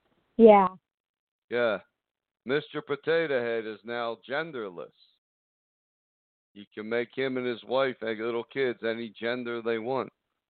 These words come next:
Speaker 2: you know, to, to fit into the coming, uh,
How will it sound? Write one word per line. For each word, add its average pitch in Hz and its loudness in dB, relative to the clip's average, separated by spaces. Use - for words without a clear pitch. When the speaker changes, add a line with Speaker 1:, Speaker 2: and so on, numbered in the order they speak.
Speaker 2:
you 104 0
know, 107 4
to, 101 2
to 110 -6
fit 123 0
into 120 0
the 110 -4
coming, 120 -4
uh, 107 0